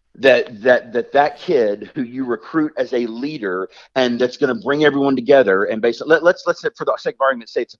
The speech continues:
point guard, because your point guard tends to be, isn't always, tends to be your leader on the court. Okay, so let's say it's a point guard. So what we're basically asking, assuming we want him to stick around four years,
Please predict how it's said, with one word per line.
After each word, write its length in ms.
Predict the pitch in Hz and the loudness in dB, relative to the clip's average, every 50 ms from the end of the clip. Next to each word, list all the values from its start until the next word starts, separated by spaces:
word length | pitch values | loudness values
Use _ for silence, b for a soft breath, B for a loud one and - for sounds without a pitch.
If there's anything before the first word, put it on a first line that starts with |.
| _ | _
point 180 | - 135 113 - | -10 -10 -8 -8
guard, 180 | 95 82 85 - _ | -10 -12 -12 -12 _
because 260 | 113 - 113 107 - | -8 -6 -6 -6 -6
your 80 | 113 - | -12 -6
point 220 | - 156 131 - | -4 -4 -2 0
guard 200 | - 113 110 - b b b b _ _ _ | 0 0 0 0 b b b b _ _ _
tends 560 | - - - 220 214 208 196 185 151 - - | -20 -2 2 2 2 2 2 -2 -6 -8 -10
to 120 | - 135 | -10 -10
be, 440 | 104 90 104 85 80 78 87 107 117 - | -8 -8 -10 -10 -10 -12 -14 -14 -4 -2
isn't 220 | 117 113 151 147 | -2 2 4 4
always, 400 | 110 90 82 80 78 78 - B B B B B B B _ | 4 4 4 2 -2 -6 -8 B B B B B B B _
tends 300 | - - 185 190 160 151 | 2 2 2 2 2 -2
to 80 | 165 | -2
be 100 | 139 135 | 0 2
your 160 | 135 135 135 120 | 2 2 2 2
leader 240 | 127 127 110 107 | 2 0 0 0
on 140 | 110 104 95 | -2 -2 -4
the 60 | 101 | -6
court. 320 | - - 147 104 80 - - b b b b b b | -4 -2 -2 -2 -2 -4 -8 b b b b b b
Okay, 140 | 117 127 117 | 4 4 4
so 200 | - - 160 139 | 4 4 2 4
let's 200 | 135 165 - - | 4 2 0 -2
say 220 | - - 175 165 | 0 0 2 2
it's 140 | 156 - - | 2 -2 -6
a 60 | 147 | -12
point 280 | 117 - 175 170 156 - | -8 -4 -4 -4 -4 -4
guard. 240 | - 92 - - - _ b b b b b | -6 -8 -8 -10 -16 _ b b b b b
So 140 | - 156 147 | -4 -2 2
what 220 | 139 160 160 156 | 4 4 2 4
we're 120 | 160 156 | 2 -2
basically 480 | - - 165 196 220 - - 175 156 - - | 2 4 2 2 2 0 -4 -6 -8 -6 -10
asking, 580 | 165 185 196 180 - - 175 156 147 135 127 - - - _ | -10 -10 -10 -10 -8 -8 -6 -6 -6 -6 -8 -12 -18 -12 _
assuming 680 | - 135 - - - - 226 233 226 190 175 170 160 156 - | -6 -6 -6 -6 -2 0 0 2 2 0 0 0 -4 -6 -6
we 140 | 143 170 165 | -6 -4 -4
want 240 | 151 170 165 156 | -4 -4 -4 -4
him 100 | 160 151 | -6 -6
to 80 | 143 127 | -6 -10
stick 240 | - - 156 - 139 | -6 -6 -6 -4 -2
around 220 | 143 127 113 - | -2 -2 -2 -2
four 160 | - 123 123 | -2 -4 -2
years, 280 | 135 196 202 170 - | 0 2 2 2 2